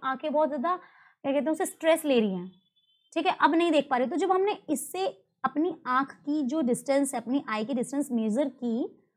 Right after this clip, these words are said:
तो हम पता चला कि ट्वेंटी फ़ाइव सेंटीमीटर, हमारी आंखों से ट्वेंटी फ़ाइव सेंटीमीटर तक ही पास हम देख सकते हैं। इससे पास जाते ही हमारी आईज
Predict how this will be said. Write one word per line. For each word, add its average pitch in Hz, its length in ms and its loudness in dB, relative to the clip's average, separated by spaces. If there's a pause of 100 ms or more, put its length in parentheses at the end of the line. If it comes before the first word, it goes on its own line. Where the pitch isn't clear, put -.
(220)
तो 330 60 2
हम 320 60 0
पता 339 240 2
चला 302 240 2
कि 320 140 0
ट्वेंटी 311 360 2
फ़ाइव 415 240 0
सेंटीमीटर, 285 760 0 (920)
हमारी 269 260 0
आंखों 262 400 -4
से 339 120 -2
ट्वेंटी 294 320 -4
फ़ाइव 381 160 0
सेंटीमीटर 311 720 0 (540)
तक 320 160 -2
ही 349 220 2
पास 302 360 0
हम 285 140 2
देख 262 140 0
सकते - 260 -10
हैं। - 160 -12
इससे 403 280 0
पास 330 360 2
जाते 233 280 0
ही 320 160 -4 (380)
हमारी 285 340 0 (140)
आईज 247 440 0